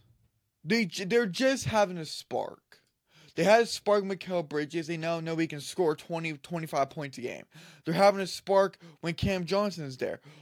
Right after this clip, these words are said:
They're having a very, very good spark. They had a late season spark. So they finished the season forty-five thirty-seven, twenty twenty-two twenty-three.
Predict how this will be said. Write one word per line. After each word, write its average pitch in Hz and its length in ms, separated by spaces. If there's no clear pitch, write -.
They're 156 140
having 196 340
a 175 60
very, 175 340
very 175 220
good 156 240
spark. 196 460
They 156 100
had 185 260
a 180 80
late 170 380
season 151 460
spark. - 840
So 180 500
they 170 180
finished 226 420
the 190 80
season 180 720
forty-five 190 840
thirty-seven, 175 920
twenty 170 240
twenty-two 165 340
twenty-three. 151 800